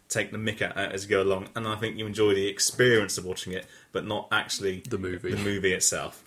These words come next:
Speaker 2: Mm-hmm.
Speaker 1: So, enough of that. Yeah, but if you wanna get an idea as to the sort of thing it is, go onto any review website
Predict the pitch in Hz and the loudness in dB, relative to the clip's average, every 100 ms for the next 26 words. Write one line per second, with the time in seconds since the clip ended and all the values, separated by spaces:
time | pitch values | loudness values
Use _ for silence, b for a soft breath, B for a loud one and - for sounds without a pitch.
0 | - 101 107 110 - 82 90 - B B | -6 -4 -2 -4 -6 -4 -4 -8 B B
1 | B - 120 123 101 104 - B B 143 | B -2 -2 0 0 -2 -2 B B 10
2 | 151 151 151 147 180 156 135 131 123 131 | 12 12 10 8 6 6 6 6 8 10
3 | 117 - 107 - 104 104 107 98 110 110 | 8 6 -2 2 2 0 -2 0 0 6
4 | 147 135 117 117 110 - 131 117 107 107 | 8 8 6 6 6 6 4 2 -2 -4
5 | 110 107 98 101 - - 101 | -4 0 0 0 0 0 0